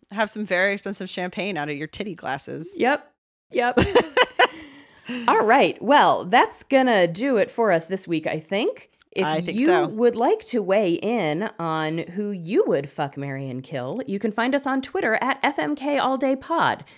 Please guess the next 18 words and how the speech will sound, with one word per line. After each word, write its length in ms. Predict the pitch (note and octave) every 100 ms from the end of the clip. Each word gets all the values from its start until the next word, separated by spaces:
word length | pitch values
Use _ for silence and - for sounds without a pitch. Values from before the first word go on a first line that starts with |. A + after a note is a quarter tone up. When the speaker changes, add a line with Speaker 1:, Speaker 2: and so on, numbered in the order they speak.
| _
Speaker 2:
And 160 | - G#3
individually, 680 | A3 A3 C4 A#3+ G#3+ G3+ C4
I 100 | G3+
can 140 | B3+ A#3+
be 120 | F3+
found 280 | E3+ D#3+ D#3
on 140 | D3+
Twitter 400 | - D#3 E3+ G3
at 240 | F3+ E3+ -
unabashedly 640 | A3 A3 G#3+ A#3+ A3+ A3+
Erin. 360 | C#3+ - - - -
Speaker 1:
And 220 | F3+ E3+
I 220 | - F#3 A#3+
am 200 | F3 D#3+
at 280 | G3 - -
the 80 | F3
loveliest 580 | E3 - C#4 C#4+ - D3
Liz. 560 | D3+ C#3+ C#3+ - -